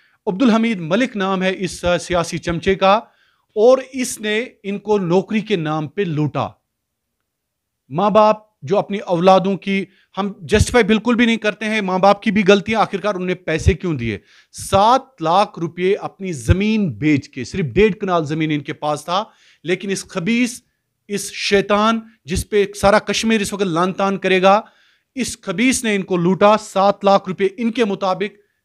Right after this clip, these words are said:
ज़मीन बेच के इन्होंने उनके हवाले की और उन्होंने ये जाली ऑर्डर जो है दूसरे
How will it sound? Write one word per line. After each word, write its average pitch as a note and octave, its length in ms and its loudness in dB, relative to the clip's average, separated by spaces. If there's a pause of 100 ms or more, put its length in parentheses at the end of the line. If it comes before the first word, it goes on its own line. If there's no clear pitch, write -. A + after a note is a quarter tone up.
(140)
ज़मीन G3+ 400 2
बेच F#3 260 0
के F#3+ 120 -4
इन्होंने F#3 440 -2 (460)
उनके - 580 -8
हवाले F3+ 440 2
की G#3+ 500 -6 (300)
और G3+ 500 -2 (180)
उन्होंने F#3+ 280 -4
ये F3 160 -2
जाली F3+ 360 2
ऑर्डर E3+ 400 0
जो D#3+ 160 -2
है E3 400 -4 (320)
दूसरे G3 540 -4